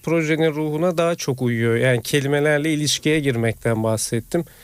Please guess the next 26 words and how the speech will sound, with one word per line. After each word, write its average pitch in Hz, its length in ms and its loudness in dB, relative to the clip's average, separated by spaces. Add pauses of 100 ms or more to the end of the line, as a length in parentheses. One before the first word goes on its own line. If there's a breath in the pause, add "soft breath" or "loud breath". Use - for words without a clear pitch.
(200 loud breath)
Hani 123 240 2
bir 123 220 -2
yerlerde 147 520 2
yazılı, 143 560 0
kesin 147 500 0 (520 loud breath)
belirlenmiş 147 600 2
bir - 60 -8
şeyler 160 360 0
yok. 208 320 2
Bu 147 300 2 (200)
konunun 156 460 0
uzmanları 156 600 2
da 143 100 0
aslında 135 380 -2
birçok - 280 -2
şeyi 185 300 0
bilmiyorlar. 156 520 2 (760 loud breath)
Biz 156 100 0
sadece 175 420 0
onların 170 480 2
bize 180 180 2
ulaştıkları 147 720 0
verilerden 147 580 2
yola 143 240 0
çıkarak 156 380 -2
acaba 151 440 2